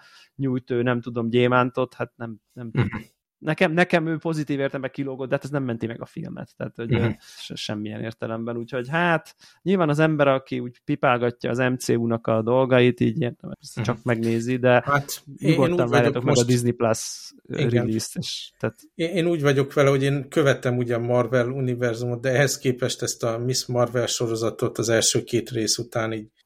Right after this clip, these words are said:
Speaker 2: nem volt kedvem befejezni. Talán
Speaker 1: Mhm.
Speaker 2: most ez a ügyvédes She-Hulk, az még így a, a humora
Speaker 1: Igen.
Speaker 2: esetleg működhet,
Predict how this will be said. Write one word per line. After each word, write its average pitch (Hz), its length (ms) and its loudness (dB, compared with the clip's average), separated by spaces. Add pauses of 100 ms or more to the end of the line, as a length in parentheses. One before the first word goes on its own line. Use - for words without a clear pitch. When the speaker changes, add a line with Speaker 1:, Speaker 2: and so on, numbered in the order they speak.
(140)
Speaker 2:
nem 135 180 0
volt 139 240 2
kedvem 127 560 0 (220)
befejezni. 120 840 -2 (320)
Talán 135 280 6
Speaker 1:
Mhm. 156 80 6
Speaker 2:
most - 240 2
ez 117 140 2
a 123 320 4
ügyvédes 117 880 0 (380)
She-Hulk, 120 840 4
az 110 220 0
még 110 280 -2
így 113 200 0
a, 113 260 2
a 131 80 0
humora 113 400 4 (120)
Speaker 1:
Igen. - 120 0
Speaker 2:
esetleg 131 460 2
működhet, 110 680 -2